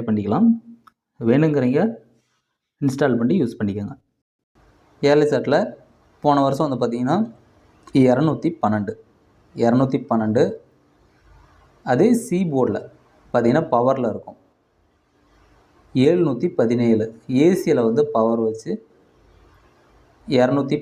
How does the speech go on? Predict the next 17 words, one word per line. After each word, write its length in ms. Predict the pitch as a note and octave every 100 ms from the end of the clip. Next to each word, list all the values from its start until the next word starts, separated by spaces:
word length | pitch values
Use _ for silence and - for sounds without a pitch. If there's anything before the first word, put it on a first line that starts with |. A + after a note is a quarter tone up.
| -
பன்னெண்டு. 320 | G#2+ G2+ F2+ - _ _ _ _ _ _ _
அப்போ 140 | - A#2 A2+
பவரில் 320 | A2+ C3+ E3 C#3+
எடுத்துகிட்டு 260 | A2+ A2
வந்தா 200 | G2+ F#2+ C3 C#3+
இந்த 120 | B2+ A2+ C3
எண்டில் 320 | E3 E3 C#3+ - - _ _ -
பக்கத்துல 440 | B2 F#3 - C3+
உள்ள, 140 | A#2+ A#2+ A#2
அதாவது 260 | A2+ B2+ D#3 E3
நேர் 200 | B2 B2+ A#2
ஆப்போசிட்டு 480 | A2+ B2+ A#2+ - F3 - _ _ C3+
இந்த 140 | C3 B2 A#2
எண்டில் 220 | C3+ C3+
இருக்கிற 200 | B2 A2 A2
நம்பர் 240 | A#2 A#2+ G#2+
எடுக்கணும். 340 | G#2 G#2 -